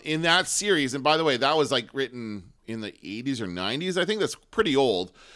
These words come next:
Um, in that series, Boba Fett does survive the Sarlacc pit, but his ship doesn't for some reason. <laughs> And he has another ship called Slave Two. That's his ship. Anyway, so, so we have this, so this,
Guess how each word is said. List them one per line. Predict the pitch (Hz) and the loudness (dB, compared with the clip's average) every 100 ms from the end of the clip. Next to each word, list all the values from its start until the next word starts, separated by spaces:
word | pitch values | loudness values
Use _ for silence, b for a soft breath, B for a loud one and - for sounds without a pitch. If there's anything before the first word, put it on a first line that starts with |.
| B - | B -2
Um, | 117 123 113 110 110 - | 2 4 2 0 -4 -4
in | 143 | -2
that | 147 147 | 2 0
series, | - 180 180 147 135 117 | 0 0 2 2 2 -2
Boba | 117 147 156 151 | -2 0 0 2
Fett | 147 - 123 | 0 0 0
does | 139 170 | 0 2
survive | 175 165 165 | 0 2 2
the | 143 | 2
Sarlacc | - 165 165 151 107 - | 2 2 4 2 0 0
pit, | 117 101 90 | -2 -4 -4
but | 110 | -4
his | 104 104 | -4 -4
ship | - 180 - | 0 -2 2
doesn't | 131 139 113 | 2 2 -2
for | - 104 | -6 -8
some | 117 90 | -6 -6
reason. | 87 87 76 - | -8 -12 -12 -14
<laughs> | - - - 151 | -16 -20 -18 -4
And | 131 | 0
he | 147 | 4
has | 143 135 | 4 4
another | 135 143 190 185 147 | 2 4 6 4 2
ship | - 120 - | 0 -2 -2
called | 127 117 | -4 -4
Slave | - 131 113 | -4 -4 -4
Two. | - - 160 117 104 | -4 2 4 2 2
That's | 110 113 120 | 2 2 0
his | 110 | -6
ship. | - - B - | -8 -12 B -4
Anyway, | 147 101 - B B B | -2 -2 -6 B B B
so, | - 185 160 139 | 0 4 6 4
so | 127 | 2
we | 165 | 2
have | 151 170 165 | 4 4 2
this, | 135 | -4
so | 156 | -2
this, | 170 151 | -2 -2